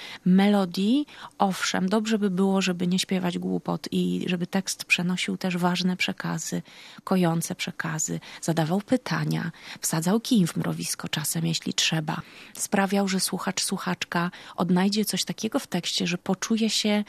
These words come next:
mniej samotna ze swoimi życiowymi sprawami. Pomyśli sobie, „Kurczę, myślałam, że to tylko ja tak przeżywam, a tu się okazuje, że ta dziewczyna, co to śpiewa, albo chłopak, to on podobnie widzi świat i ten konkretny wycinek rzeczywistości, ten problem”.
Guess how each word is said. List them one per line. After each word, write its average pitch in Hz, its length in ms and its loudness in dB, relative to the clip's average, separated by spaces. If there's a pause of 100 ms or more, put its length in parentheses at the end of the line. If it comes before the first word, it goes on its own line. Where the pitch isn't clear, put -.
(260)
mniej 214 260 8
samotna 208 520 2
ze 196 100 0
swoimi 202 460 4
życiowymi 180 760 2 (280)
sprawami. 170 600 2
Pomyśli 180 360 4
sobie, 202 220 -2
„Kurczę, - 360 0
myślałam, 262 460 2
że 240 120 2
to 240 120 -2
tylko 247 320 -2
ja 214 140 4
tak - 200 -2
przeżywam, 208 460 2 (100)
a - 100 4
tu 339 120 -4
się 330 160 2
okazuje, 269 460 2 (420)
że 302 140 2
ta 262 140 4
dziewczyna, 226 400 6
co 208 120 0
to 190 120 0
śpiewa, 190 440 0
albo 180 220 0
chłopak, 196 440 0 (320)
to - 120 0
on 226 220 6
podobnie 220 520 4
widzi 196 300 0
świat 202 420 0
i 190 100 -2
ten 214 280 4
konkretny 190 560 0
wycinek 185 540 2
rzeczywistości, 180 720 -2
ten 175 160 -4
problem”. 165 380 -4